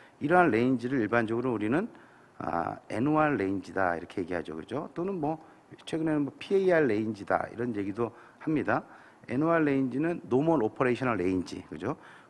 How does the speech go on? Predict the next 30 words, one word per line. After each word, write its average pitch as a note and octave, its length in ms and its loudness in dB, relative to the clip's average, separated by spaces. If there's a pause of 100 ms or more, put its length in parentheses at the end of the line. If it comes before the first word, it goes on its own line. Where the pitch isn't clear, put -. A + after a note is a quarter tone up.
우리가 A#2+ 180 0
일반적으로 A#2+ 720 2
쓸 C#3 180 -8
수 - 160 -10
있는 A#2 200 -4
가동 A#2 400 -4
범위를 F#2 480 -2
이야기하고 F2 460 -4
있고, G2+ 600 -6 (460)
프로븐 G3+ 500 0
억셉터블 C#3+ 560 -2
레인지라고 G#2 540 0
하면 C#3 300 -2 (360)
알려진 C#3+ 640 0
범위, E2+ 400 -6 (460)
즉, - 240 -8
날리지 C3 420 2
스페이스 - 460 -4
또는 E3 300 0 (320)
디자인 C3 360 2
스페이스라고 B2 680 -2
이야기도 G#2 400 0
하-, C3+ 100 -4 (120)
하기도 D3 260 -6
합니다. A2+ 440 -4 (520)
그러한 D#3 340 4
레인지를 E3 680 2
우리가 B2 280 0
밝혀내는 G2+ 640 -4
활동들, A2 560 -4